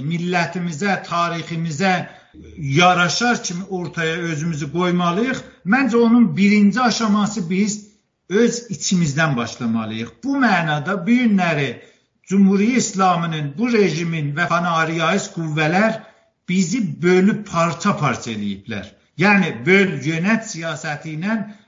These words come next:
bizim aktivistlər, milli siyasi təşkilatlarımızın arasında, e, güc birliyi, iş birliyi çox az səviyyədədir. Yəni o millətimizin potansiyelinə və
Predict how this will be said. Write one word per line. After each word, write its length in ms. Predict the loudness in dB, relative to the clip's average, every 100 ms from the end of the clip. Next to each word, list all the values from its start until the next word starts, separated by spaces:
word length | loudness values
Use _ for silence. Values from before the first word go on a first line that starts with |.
| _
bizim 240 | -6 -2 -2 -2 -4
aktivistlər, 800 | -6 -6 -6 -6 -6 -4 -4 -4 -10 _
milli 360 | -4 -2 2 2
siyasi 520 | 2 -2 -2 -2 -2 -4
təşkilatlarımızın 960 | -2 -2 -4 -6 -4 -4 -2 -2 0 0
arasında, 840 | 0 0 -2 -2 -2 0 0 -2 -10 _ _ _ -8
e, 140 | -6
güc 560 | -4 2 4 4 2 -2
birliyi, 800 | 0 0 0 2 2 0 -6 _
iş 400 | 0 2 0 -4
birliyi 800 | -4 -2 0 2 2 0 -4 -16 _ _ _ -14
çox 260 | -8 -8 -8 0
az 260 | 0 0 0
səviyyədədir. 800 | 0 0 -2 -4 -6 -8 -6 -2 0
Yəni 200 | 0 -2 -8 -18 _ -4
o 140 | -2 -2 -8 -14 _ -2
millətimizin 960 | 0 2 2 0 0 -4 -2 2 2 2
potansiyelinə 1040 | -8 -4 -4 -4 -6 -4 -2 -2 0 0 -2 -2
və 160 | -2